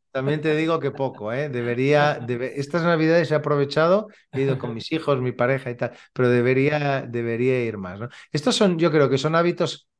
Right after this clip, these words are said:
Speaker 1: eh, de vida que para mí son, son importantes, ¿no? Y luego, si vamos al trabajo, para no extenderme más, que nos vamos de tiempo un mogollón, yo hablo mucho, si vamos al trabajo, un hábito que hago siempre, primero, escribir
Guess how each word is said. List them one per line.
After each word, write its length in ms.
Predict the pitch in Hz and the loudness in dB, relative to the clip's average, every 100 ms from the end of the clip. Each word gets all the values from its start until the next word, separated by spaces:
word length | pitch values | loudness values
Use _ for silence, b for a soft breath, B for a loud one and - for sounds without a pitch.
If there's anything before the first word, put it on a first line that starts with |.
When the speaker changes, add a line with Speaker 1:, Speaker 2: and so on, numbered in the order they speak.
| _ _ - | _ _ -10
Speaker 1:
eh, 300 | 123 120 - | -4 -4 -2
de 180 | 120 120 | 0 2
vida 520 | 156 160 190 202 - _ _ _ _ | 4 4 2 0 -8 _ _ _ _
que 120 | 113 | -8
para 240 | - 110 | -4 -2
mí 720 | 110 127 139 139 131 123 113 104 | 0 0 2 2 2 0 -4 -8
son, 500 | - 120 120 117 - | -6 -4 -4 -8 -10
son 220 | - 113 | -8 -6
importantes, 680 | 113 107 - 95 92 85 107 | -6 -8 -6 -8 -8 -12 -12
¿no? 140 | 135 b b _ | -12 b b _
Y 80 | 127 | 2
luego, 560 | 156 196 185 220 - _ _ | 6 6 6 4 0 _ _
si 220 | - - | -14 -6
vamos 340 | 120 139 156 139 | -2 -2 -2 -4
al 200 | 131 98 | -6 -4
trabajo, 640 | 101 120 139 139 127 175 _ | -4 0 -2 -2 -8 -8 _
para 200 | - 95 | -8 -6
no 120 | 101 | -6
extenderme 440 | 113 - - 110 98 | -8 -8 -6 -4 -4
más, 200 | 113 - | -6 -6
que 80 | 104 | -6
nos 160 | 98 | -6
vamos 260 | 107 120 104 | -4 -6 -6
de 80 | 95 | -6
tiempo 300 | 113 113 107 | -8 -6 -8
un 80 | |
mogollón, 400 | 95 85 101 113 | -8 -8 -8 -8
yo 180 | 98 107 | -8 -8
hablo 240 | 107 104 98 | -6 -6 -8
mucho, 260 | 104 - - B B | -8 -12 -18 B B
si 160 | - 117 | -2 2
vamos 300 | 139 160 165 | 4 4 4
al 140 | 151 | 2
trabajo, 520 | - 123 143 143 139 - b b - | 2 2 2 0 -6 -10 b b -4
un 220 | 143 147 | 2 4
hábito 420 | 143 135 131 120 | 4 2 0 -4
que 140 | - | -2
hago 420 | 117 110 113 110 110 | -2 0 -2 -4 -6
siempre, 360 | 113 107 107 | -6 -6 -6
primero, 500 | - 127 147 123 - | 0 2 4 2 -2
escribir 640 | - - 110 113 131 127 | -12 -8 -2 2 2 0